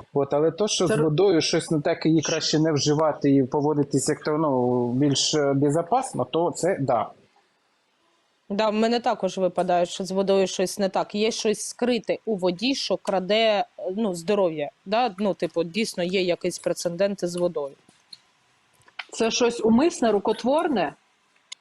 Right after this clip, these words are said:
Speaker 3: В мене умисного, в мене умисного не випало.
Speaker 1: Це не щось умисне.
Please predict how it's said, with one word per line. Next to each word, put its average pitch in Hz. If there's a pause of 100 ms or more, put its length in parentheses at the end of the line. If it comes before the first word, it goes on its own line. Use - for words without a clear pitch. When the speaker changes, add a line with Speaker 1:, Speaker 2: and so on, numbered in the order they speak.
(520)
Speaker 3:
В 233
мене 262
умисного, 247
в 196
мене 226
умисного 262
не 254
випало. 165 (1700)
Speaker 1:
Це 147
не 147
щось 143
умисне. 139